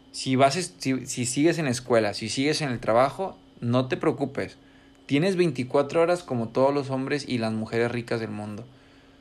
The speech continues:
Dedícale seis horas a dormir y te quedan dieciocho. De esas dieciocho horas, no sé cuánto le vayas a dedicar a la escuela, tal vez seis horas, se-, ocho horas. Pone que le dedicas ocho horas, te quedan diez horas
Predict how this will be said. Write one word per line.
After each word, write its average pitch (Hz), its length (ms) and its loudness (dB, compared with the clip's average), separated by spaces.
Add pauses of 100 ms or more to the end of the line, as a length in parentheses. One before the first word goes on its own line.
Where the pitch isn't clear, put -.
(300)
Dedícale 175 680 2 (360)
seis 190 360 2
horas 202 240 2
a 185 60 2
dormir 180 400 0 (200)
y 123 120 -4
te 123 180 -2
quedan 131 320 0
dieciocho. 120 520 -4 (800)
De 147 60 4
esas 170 180 0
dieciocho 175 500 2
horas, 156 320 2 (500)
no 135 160 0
sé 160 120 0
cuánto 156 320 0
le 156 80 4
vayas 143 260 2
a 151 40 0
dedicar 127 340 2
a - 20 6
la 123 60 2
escuela, 123 400 0
tal 117 140 -2
vez 123 160 -2
seis 127 280 -2
horas, 120 240 0
se-, - 300 -6
ocho 131 360 0
horas. 127 360 0 (880)
Pone 143 240 2
que 156 100 -2
le 143 80 4
dedicas 131 380 2
ocho 135 260 -2
horas, 131 240 0
te 127 140 -4
quedan 131 500 0
diez 165 400 4
horas 208 480 4